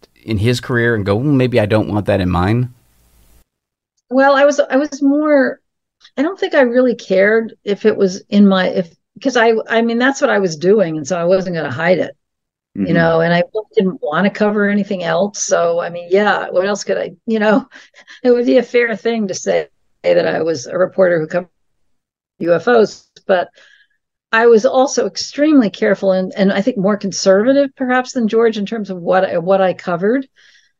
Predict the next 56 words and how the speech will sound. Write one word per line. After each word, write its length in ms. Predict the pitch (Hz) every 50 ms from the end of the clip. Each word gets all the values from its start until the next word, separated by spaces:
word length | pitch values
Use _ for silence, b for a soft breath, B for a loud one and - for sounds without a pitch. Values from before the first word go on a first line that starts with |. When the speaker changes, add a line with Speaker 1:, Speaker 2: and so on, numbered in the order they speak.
| _ _ _ -
Speaker 2:
And 120 | 220 226 220
I 80 | 220
was 320 | 214 208 226 254 269 262 247
writing 340 | 214 220 208 214 214 208 196
for 160 | - 208 196
mainstream 760 | 180 185 196 208 226 226 208 208 - - 202 190 185 180 190
n-, 100 | 220 - -
news. 340 | - 208 262 262 220 180 156
I 60 | 190
mean, 140 | 190 196 185
his, 280 | 180 262 269 262 262 - -
his 180 | 226 240 240
focus 400 | - - 247 226 - 226 202 -
was 140 | 214 196 175
his 180 | - 180 170 -
Las 240 | 190 180 165 - -
Vegas 340 | 208 233 262 233 - 139
station, 460 | - - - - - - - 190 - -
so 120 | - 185
it 60 | -
was 160 | 180 180 -
more 180 | 185 175 175 170
local. 540 | 160 165 175 190 190 190 - 104 104 - _ b b b b b b b b b
But 120 | 196 185
I 120 | 190 220 247
was 140 | 254 214 196
writing 220 | 226 220 214 196
for 120 | - 208
national, 840 | 185 170 165 165 170 180 196 - - 185 180 170 160 156 - - - _ _ _ _ _ _ _ -
you 120 | 170 160
know, 100 | 156 156
national 440 | 151 165 175 190 196 - 180 165 151
media. 440 | 160 175 190 190 180 160 156 151 139
So, 440 | - - 175 165 160 151 - - b b b b b b b b b
and 180 | 208 202 208
I 160 | 202 - 214
would 100 | 202 208
do 120 | 196 226 214
stories 460 | - - - 226 214 208 202 185 190
that 100 | 220 202
would 120 | 196 180
go 120 | - 196 190
out 160 | 185 185 180
on 60 | 175
the 80 | 170 165
wires 540 | 156 165 180 185 190 196 190 175 165 - 170
all 200 | 170 170 175 175
over 160 | 165 160 160
the 80 | 160
country. 500 | 156 - - 262 240 220 - 180 165 160
And 100 | 156 160
so 220 | 165 - 202 180 175
they 180 | 185 196 196
had 200 | 196 226 269 277
to 60 | 269 247
be, 380 | 214 208 202 190 185 175 -